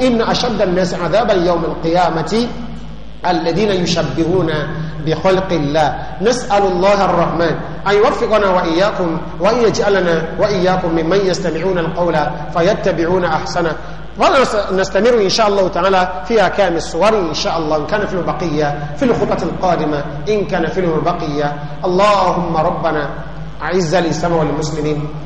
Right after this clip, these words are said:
اللهم ربنا أعز الإسلام والمسلمين. اللهم ربنا أعز الإسلام والمسلمين،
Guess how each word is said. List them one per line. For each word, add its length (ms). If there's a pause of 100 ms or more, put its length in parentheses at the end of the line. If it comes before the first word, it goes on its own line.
(260)
اللهم 580
ربنا 380
أعز 280
الإسلام 300
والمسلمين. 640 (340)
اللهم 580
ربنا 380
أعز 300
الإسلام 300
والمسلمين، 600